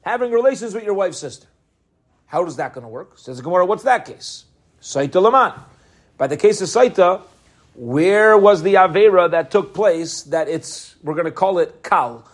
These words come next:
we're gonna call it a lenient case, like not so severe? Ilema the Baal, if the Saita had relations with her husband, which you're not allowed to do, once a woman enters the category of a Saita, they're not allowed to be together until she drinks the water.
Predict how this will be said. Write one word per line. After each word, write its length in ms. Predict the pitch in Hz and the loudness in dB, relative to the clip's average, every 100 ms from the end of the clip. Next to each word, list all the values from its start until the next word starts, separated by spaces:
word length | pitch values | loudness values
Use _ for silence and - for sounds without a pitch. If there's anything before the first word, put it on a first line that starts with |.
| _ - | _ -8
we're 100 | 151 | -6
gonna 180 | 160 156 | -4 -4
call 280 | - 185 180 | 0 2 0
it 100 | 160 | -2
a 140 | 160 | -2
lenient 500 | 160 196 185 180 165 | 0 -2 -4 -6 -8
case, 360 | 180 135 113 139 | -6 -6 -6 -10
like 140 | 127 | -10
not 220 | 175 165 | -8 -8
so 180 | - 165 | -6 -6
severe? 380 | - 165 151 - _ _ _ _ _ _ | -4 -6 -8 -10 _ _ _ _ _ _
Ilema 420 | 302 277 196 175 | -4 0 0 0
the 80 | 170 | 0
Baal, 340 | 151 170 170 185 | 4 4 4 2
if 140 | 262 | -2
the 80 | 160 | -2
Saita 320 | - 175 165 | 0 0 0
had 120 | 160 165 | -2 0
relations 360 | 170 160 160 | -2 -2 -2
with 100 | 156 | -2
her 80 | 151 | 0
husband, 480 | 139 156 135 165 160 - _ _ _ _ _ _ _ _ _ _ _ _ _ | 0 0 -2 -6 -8 -18 _ _ _ _ _ _ _ _ _ _ _ _ _
which 180 | 147 143 | -6 -4
you're 80 | 165 | 0
not 120 | 170 | 2
allowed 140 | 165 156 | 4 2
to 80 | |
do, 400 | 151 226 165 196 - _ - | 0 0 -2 -6 -20 _ -4
once 360 | 165 226 220 | 2 2 2
a 60 | 175 | -2
woman 360 | 160 170 165 160 | -2 -2 -4 -6
enters 440 | 175 170 170 143 | -8 -6 -8 -6
the 80 | 156 | -6
category 1000 | - 165 170 165 233 214 226 226 226 - _ _ _ - | -2 -2 0 2 4 4 2 -4 -12 -16 _ _ _ 0
of 140 | 160 | 0
a 60 | 165 | 0
Saita, 800 | - 202 214 240 226 233 220 - _ _ _ _ | 0 0 2 2 4 2 -4 -12 _ _ _ _
they're 120 | 175 | -2
not 180 | 175 170 | 0 0
allowed 180 | 170 170 | 2 2
to 60 | 160 | 0
be 140 | 165 | -4
together 540 | 165 160 180 185 233 | -6 -2 0 2 2
until 320 | 208 165 180 170 | 0 0 -2 -2
she 160 | 165 | -2
drinks 260 | 151 175 - | -6 -8 -6
the 80 | 180 | -2
water. 500 | 175 220 185 180 | 2 2 0 -8